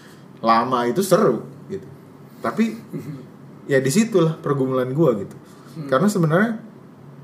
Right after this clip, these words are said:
Speaker 1: toh orang kalau mau berubah itu, mereka tuh beneran gitu. Kayak, "Gua beneran gak mau lagi, gua beneran,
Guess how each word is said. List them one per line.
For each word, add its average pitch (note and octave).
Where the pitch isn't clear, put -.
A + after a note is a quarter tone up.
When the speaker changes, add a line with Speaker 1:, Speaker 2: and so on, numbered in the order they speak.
Speaker 1:
toh -
orang D#3+
kalau B2
mau A2
berubah A#2
itu, A#2+
mereka A#2+
tuh E3
beneran A#2+
gitu. F2
Kayak, G#2
"Gua A2+
beneran G#2
gak G2+
mau G2
lagi, F#2+
gua B2+
beneran, G#2